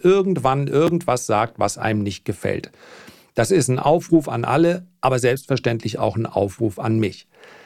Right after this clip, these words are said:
Allerdings muss man natürlich auch niemanden in einen gottgleichen Status versetzen und dann gar nichts mehr kritisch beleuchten, was er so von sich gibt.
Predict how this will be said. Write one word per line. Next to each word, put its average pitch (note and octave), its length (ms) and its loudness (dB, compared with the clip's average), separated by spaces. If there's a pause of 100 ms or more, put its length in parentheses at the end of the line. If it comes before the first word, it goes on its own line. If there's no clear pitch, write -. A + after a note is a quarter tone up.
(400)
Allerdings F3+ 600 2
muss C#3 220 0
man C3 100 2
natürlich B2+ 420 0
auch G#2+ 120 2
niemanden C#3 540 2
in A2+ 160 -2
einen A2+ 300 0
gottgleichen A2 640 0
Status A#2+ 540 0
versetzen G#2+ 720 2
und B2+ 460 0
dann A2+ 400 0
gar D3+ 240 2
nichts B2 380 -2
mehr G#2+ 180 0
kritisch - 400 -4
beleuchten, F#2+ 500 0
was G2 160 0
er G2+ 100 2
so G2+ 100 -2
von A2 280 -2
sich F#2 220 -6
gibt. - 260 -4